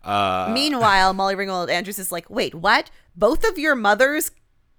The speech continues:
Speaker 2: kicked you out of, said they weren't mothers to you anymore?"
Speaker 1: Yeah, yeah. So she's gonna fix everything somehow.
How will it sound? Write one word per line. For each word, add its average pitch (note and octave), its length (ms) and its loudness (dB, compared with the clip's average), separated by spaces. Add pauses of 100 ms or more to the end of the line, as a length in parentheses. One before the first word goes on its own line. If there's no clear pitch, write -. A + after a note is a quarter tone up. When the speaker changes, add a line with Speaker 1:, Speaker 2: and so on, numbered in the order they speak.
Speaker 2:
kicked - 420 -10
you D4 240 0
out G#3+ 200 4
of, A#3 240 -4
said B3+ 260 0
they F#4 120 2
weren't B3+ 240 0
mothers A#3 420 -2
to - 120 -4
you A4 100 2
anymore?" C5 640 -2
Speaker 1:
Yeah, A#2 380 2
yeah. F#2 260 -4
So G#2+ 240 -4
she's C#3+ 240 -8
gonna A#2+ 460 -4
fix - 320 -8
everything F2+ 600 -6 (220)
somehow. E2+ 640 -8